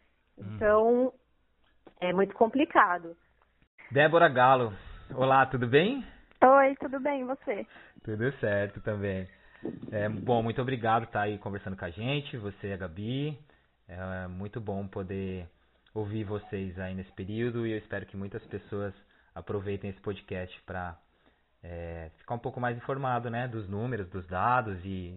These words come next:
Speaker 1: do trabalho de vocês aqui na cidade.
Speaker 3: Sim, a gente que agradece pelo convite. É muito importante a gente poder passar essas informações, né? Sempre bom multiplicar.
Speaker 1: Pois
Speaker 3: Bom,
Speaker 1: é.
Speaker 3: vou falar um pouquinho, é, sobre o projeto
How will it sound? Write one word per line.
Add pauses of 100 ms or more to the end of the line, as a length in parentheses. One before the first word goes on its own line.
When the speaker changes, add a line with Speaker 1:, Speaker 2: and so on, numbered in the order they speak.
Speaker 1:
do
trabalho
de
vocês
aqui
na
cidade. (800)
Speaker 3:
Sim, (240)
a
gente
que
agradece
pelo
convite.
É
muito
importante
a
gente
poder
passar
essas
informações,
né? (200)
Sempre
bom
multiplicar. (920)
Speaker 1:
Pois
Speaker 3:
Bom,
Speaker 1:
é.
Speaker 3:
vou
falar
um
pouquinho, (720)
é,
sobre
o
projeto